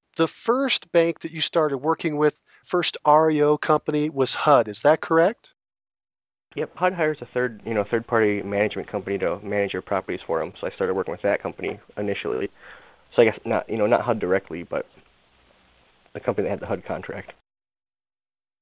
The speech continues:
Speaker 1: If somebody wanted to do what you did and break into the business, let's walk through those steps that you took. How did you break into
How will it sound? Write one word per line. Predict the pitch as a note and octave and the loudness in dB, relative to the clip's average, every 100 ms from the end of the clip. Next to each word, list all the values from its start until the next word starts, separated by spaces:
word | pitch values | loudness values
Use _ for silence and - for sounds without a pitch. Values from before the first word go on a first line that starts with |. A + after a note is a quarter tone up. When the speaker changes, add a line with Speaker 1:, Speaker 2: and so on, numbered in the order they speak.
| _ - | _ -6
Speaker 1:
If | B2+ | -2
somebody | - G3+ A3 G#3 | 2 2 2 0
wanted | E3+ E3 E3 | 4 2 2
to | - | -4
do | C3 D#3+ | -8 -4
what | D#3+ C#3+ - | 0 0 -2
you | D3 F#3 | -6 -6
did | C#3 B2+ A#2 A#2 _ _ _ _ - | 2 4 4 2 _ _ _ _ -6
and | B2 A#2 - | -4 -4 2
break | C3 F3 - | 6 6 6
into | F3+ F3 | 4 4
the | D#3+ | 2
business, | D#3+ D#3+ B2+ B2 A#2 - - - _ _ C#3+ | 2 2 2 -2 -2 -4 -6 -20 _ _ 0
let's | G#3+ - - | 2 2 2
walk | D3 F#3 - | 6 6 4
through | F3+ D#3+ | 0 4
those | D3+ D3 | 4 4
steps | - D#3+ D#3 - | 4 6 4 2
that | C3+ - | -2 -2
you | D#3+ | -4
took. | - C3+ G#2 - - - - | 0 2 2 -2 -16 -16 -8
How | - D#3+ A3 | -2 2 2
did | A3+ G3 D#3+ | 2 -2 -4
you | G3+ G3+ G3 - _ | -2 -2 -4 -6 _
break | D3 C3 C#3+ F#3 F#3+ | -12 2 6 6 6
into | F3+ F3 F3 - D#3 C#3+ C#3 | 4 4 4 0 2 2 2